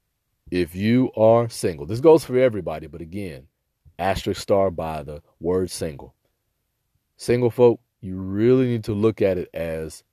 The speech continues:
like the painter Picasso painting a picture, or any, any, uh, any artist. You need to look at it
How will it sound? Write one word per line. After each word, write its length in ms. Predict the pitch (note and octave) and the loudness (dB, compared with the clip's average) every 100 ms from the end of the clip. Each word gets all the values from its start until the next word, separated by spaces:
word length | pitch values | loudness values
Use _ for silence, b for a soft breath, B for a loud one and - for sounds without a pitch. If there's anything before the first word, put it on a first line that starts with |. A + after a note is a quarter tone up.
| _ _ _ _ _ _ _ _ _ _ _ _ - | _ _ _ _ _ _ _ _ _ _ _ _ -6
like 220 | F2 F2 | -4 -4
the 100 | E2+ | -8
painter 340 | - G#2 G#2 | -4 -2 -2
Picasso 680 | F#2+ F#2 G2 E2 - C#2 B1+ _ _ _ _ _ _ | -4 -4 0 0 -2 -14 -18 _ _ _ _ _ _
painting 340 | F#2 G2+ G2+ | -4 -4 -4
a 60 | F2+ | -8
picture, 440 | - F2 - - _ _ | -6 -8 -8 -20 _ _
or 220 | - D#2 | -12 -12
any, 380 | - G#2+ B2+ G2+ - | -8 -4 -4 -6 -8
any, 360 | G2+ B2 A2+ D#2 | -8 -4 -6 -8
uh, 220 | D#2 - - | -14 -18 -12
any 220 | G#2 A#2+ | -6 -4
artist. 460 | - C#2+ - - - _ _ _ _ | -4 -8 -10 -16 -20 _ _ _ _
You 120 | F2 | -12
need 340 | E2+ G2 B2+ B2+ | -6 0 0 0
to 60 | |
look 320 | A2 A#2 A2+ | 0 0 0
at 140 | F#2+ E2+ | -2 -2
it 120 | D#2 | -8